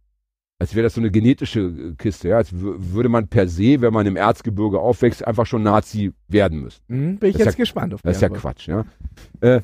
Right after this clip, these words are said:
Speaker 1: es gibt natürlich viele Geschichten, die man über den Osten erzählen muss. Und eine zum Beispiel ist die, dass, ähm, diese Pogrome, die es ja am
Speaker 2: Mhm.
Speaker 1: Anfang der neunziger gab,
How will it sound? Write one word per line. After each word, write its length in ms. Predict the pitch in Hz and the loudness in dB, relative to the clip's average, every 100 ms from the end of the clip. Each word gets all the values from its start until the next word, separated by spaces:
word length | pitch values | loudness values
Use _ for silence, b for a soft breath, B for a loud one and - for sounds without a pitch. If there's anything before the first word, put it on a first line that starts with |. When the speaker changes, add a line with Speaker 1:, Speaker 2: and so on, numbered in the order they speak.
| - | -4
Speaker 1:
es 100 | 117 | -8
gibt 140 | - - | -6 -4
natürlich 320 | 208 208 180 | -4 -4 -4
viele 220 | - 285 | 2 4
Geschichten, 340 | 196 - 104 107 | 2 -2 -2 0
die 80 | 104 | 2
man 80 | 98 | 2
über 120 | 95 | 2
den 80 | 85 | 0
Osten 260 | 90 - | -4 -4
erzählen 400 | 82 - 90 85 | -6 -4 -2 -2
muss. 280 | 92 139 - _ _ _ _ _ _ _ | -2 -6 -10 _ _ _ _ _ _ _
Und 220 | 113 - | -6 -2
eine 220 | - 123 | 2 2
zum 180 | 151 175 | 2 2
Beispiel 320 | 170 185 - | 2 2 0
ist 200 | 190 - - | -6 -8 -6
die, 260 | 107 160 - _ _ _ - | -6 -6 -8 _ _ _ 0
dass, 280 | 110 107 - | 0 0 0
ähm, 440 | 104 98 92 85 - _ _ - | 2 4 2 -4 -10 _ _ -4
diese 360 | 104 90 98 78 | -4 0 0 -2
Pogrome, 800 | - 104 87 101 247 302 110 65 _ _ _ _ - | -4 -6 -2 2 2 4 0 0 _ _ _ _ -2
die 120 | 107 | -2
es 120 | 101 | 0
ja 200 | 110 95 | 2 2
am 120 | 69 95 | 2 -2
Speaker 2:
Mhm. 60 | |
Speaker 1:
Anfang 400 | 85 131 123 101 | -2 -2 -2 -2
der 160 | 101 90 | 0 0
neunziger 560 | 98 160 202 123 98 | 2 0 -2 0 0
gab, 360 | 80 71 64 - | 0 -4 -6 -8